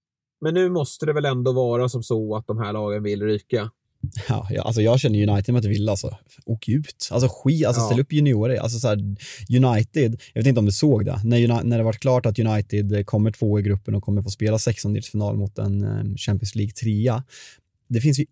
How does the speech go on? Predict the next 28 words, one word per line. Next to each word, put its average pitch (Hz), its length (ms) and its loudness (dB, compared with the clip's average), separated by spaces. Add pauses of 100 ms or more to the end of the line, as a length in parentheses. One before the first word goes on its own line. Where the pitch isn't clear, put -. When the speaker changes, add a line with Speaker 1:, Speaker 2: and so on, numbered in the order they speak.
(120)
Speaker 2:
inget, 143 540 2 (200)
vi 123 120 2
har 156 60 4
ju 170 60 0
två 131 240 0
matcher 117 300 0
som 135 140 2
ska 113 320 0
tryckas 104 320 -2
in 143 100 0
någonstans 107 380 -2
och 110 200 -2 (200)
om 120 140 0
vi 135 180 4
går 151 100 2
långt 107 280 2
i - 20 -2
ligacupen, 110 580 -2 (240)
det 120 100 -4
finns 147 240 2 (300)
inte 127 400 2
ett - 160 0
enda 113 180 2
datum. 120 460 -2 (180)
Det - 160 -4
är 135 40 4
så 131 100 0
här, 113 100 2